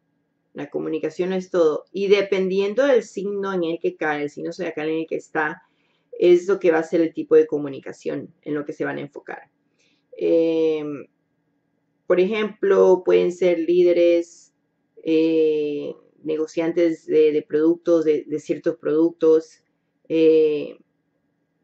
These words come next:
o sea, pueden ser, eh, comunicadores como líderes, perdón. No sé por qué me estoy confundiendo. Estoy, estoy pensando en otras cosas <laughs> ahorita.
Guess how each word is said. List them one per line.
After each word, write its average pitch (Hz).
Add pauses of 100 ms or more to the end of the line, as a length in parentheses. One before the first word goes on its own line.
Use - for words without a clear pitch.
(680)
o -
sea, 165
pueden 185
ser, 180
eh, 156
comunicadores 175
como 160
líderes, 190
perdón. 190 (400)
No 165
sé 180
por 175
qué 175
me 175
estoy -
confundiendo. 160
Estoy, 175
estoy 185
pensando 202
en 196
otras 190
cosas 208
<laughs> -
ahorita. -